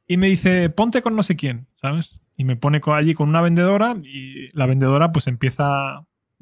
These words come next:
relativamente a explicarme con cero dotes de formación, ¿sabes? Porque evidentemente una,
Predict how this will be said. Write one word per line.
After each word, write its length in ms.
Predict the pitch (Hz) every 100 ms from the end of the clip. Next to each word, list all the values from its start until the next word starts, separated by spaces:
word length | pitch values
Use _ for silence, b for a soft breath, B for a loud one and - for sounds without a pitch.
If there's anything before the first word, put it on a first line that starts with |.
| -
relativamente 580 | 135 120 139 139 139
a 40 | 143
explicarme 880 | - _ 139 127 151 165 170 208 262 - - - _
con 260 | 131 123
cero 420 | - 156 170 180
dotes 340 | 160 170 165 170
de 100 | 165
formación, 540 | - 160 156 165 175
¿sabes? 200 | 202 185
Porque 240 | 196 135 135
evidentemente 520 | 131 139 156 156 165
una, 280 | 156 151